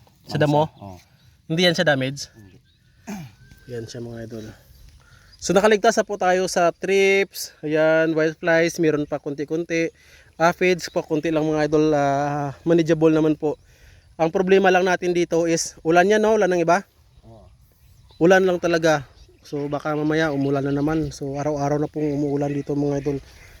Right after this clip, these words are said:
Speaker 1: Yung kanal natin, hindi talaga pa nagtuyo, mga idol, oh.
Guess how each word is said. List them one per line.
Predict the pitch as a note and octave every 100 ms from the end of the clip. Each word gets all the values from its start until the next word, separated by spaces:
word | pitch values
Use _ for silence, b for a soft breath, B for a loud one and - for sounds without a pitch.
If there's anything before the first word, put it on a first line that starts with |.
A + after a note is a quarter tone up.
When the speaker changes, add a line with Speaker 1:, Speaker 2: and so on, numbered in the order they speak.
| b E3+
Speaker 1:
Yung |
kanal | D#3+ E3+ E3+ F3+
natin, | E3+ G3+ F#3+ F3+
hindi |
talaga | F#3+ F3 F3 F3
pa | -
nagtuyo, | F3+ E3+ - F#3+ F#3+
mga | F3 F3 F3
idol, | F3+
oh. | F#3